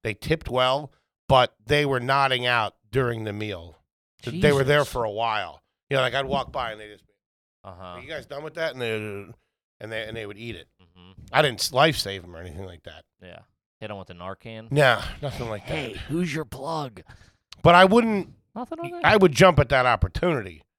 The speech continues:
Speaker 1: If somebody was hurt, and, and then, you know, I would try to help,
Speaker 2: Mm-hmm.
Speaker 1: obviously.
Speaker 2: Yeah. It'd be like a real "Who put cookies in his mouth" vibe with you, I'm sure.
Speaker 1: Maybe.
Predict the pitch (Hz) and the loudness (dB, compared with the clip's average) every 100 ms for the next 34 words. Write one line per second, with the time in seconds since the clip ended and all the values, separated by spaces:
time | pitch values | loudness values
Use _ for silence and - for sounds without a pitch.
0 | _ 120 120 190 143 110 101 147 151 - | _ -8 2 4 4 0 -2 2 2 0
1 | 90 - 107 107 113 98 98 104 78 107 | -12 -16 -14 -8 -8 -8 -12 -14 -10 -12
2 | 113 131 107 80 110 92 - - _ _ | -8 -4 -2 -2 -4 -2 -6 -8 _ _
3 | 101 92 87 92 107 85 80 - 64 73 | -18 -16 -12 -2 -2 -2 -10 -14 -16 -20
4 | _ _ _ _ _ _ _ _ - 90 | _ _ _ _ _ _ _ _ -16 -16
5 | 82 _ _ 113 127 104 107 110 101 113 | -18 _ _ -14 -10 -6 -2 -2 0 -2
6 | 110 - 113 - 90 85 80 87 78 - | -4 -2 -4 -4 -8 -10 -12 -12 -12 -10
7 | 80 78 80 - 78 76 80 - 82 76 | -10 -10 -14 -16 -16 -16 -18 -16 -16 -16
8 | - 120 120 104 85 | -8 -4 -4 -4 -10